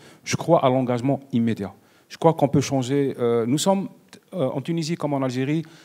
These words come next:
nous avons cette tendance à attendre les grandes politiques qui, qui se justifient, parce qu'il y a des gens qui sont payés pour justement penser à l'avenir, l'imaginer, et cetera. Mais sachant les défaillances qui traversent nos, le, tout le Maghreb et tout le monde dit arabe, c'est que j'att-,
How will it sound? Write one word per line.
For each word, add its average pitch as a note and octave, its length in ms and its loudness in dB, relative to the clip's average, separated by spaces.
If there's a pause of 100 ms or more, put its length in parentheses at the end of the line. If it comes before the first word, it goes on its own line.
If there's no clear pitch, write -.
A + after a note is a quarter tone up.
(200)
nous A2 120 -4
avons C#3+ 140 4
cette C3+ 340 -6
tendance C3+ 320 0
à A#2+ 100 4
attendre B2+ 440 -2
les A2 100 -4
grandes A#2 200 -4
politiques B2 440 -2 (760)
qui, - 220 -20
qui A2 100 -4
se - 120 -4
justifient, A2+ 480 -4
parce - 140 -12
qu'il A#2 80 -6
y - 20 0
a G#2 40 -4
des G#2+ 80 -2
gens A2 120 -2
qui - 80 -6
sont G#2 80 -2
payés C3 260 0
pour D3 400 0
justement G#2+ 360 -2
penser C3 380 4
à A#2+ 40 6
l'avenir, A2+ 420 2
l'imaginer, A2 460 0
et - 60 -2
cetera. A2 280 0 (400)
Mais C#3+ 300 6 (340)
sachant D#3+ 380 2
les C3+ 100 6
défaillances C3 640 0 (400)
qui - 80 -20
traversent B2 420 -2
nos, G#2+ 280 -2 (680)
le, G2+ 120 -12
tout - 200 -2
le A#2+ 40 4
Maghreb A2 400 4
et G2+ 220 4
tout G2 240 0
le A2 80 4
monde A#2 240 6 (160)
dit A2+ 220 0
arabe, A2 320 4 (460)
c'est - 140 -6
que C#3 320 8
j'att-, C#3+ 380 2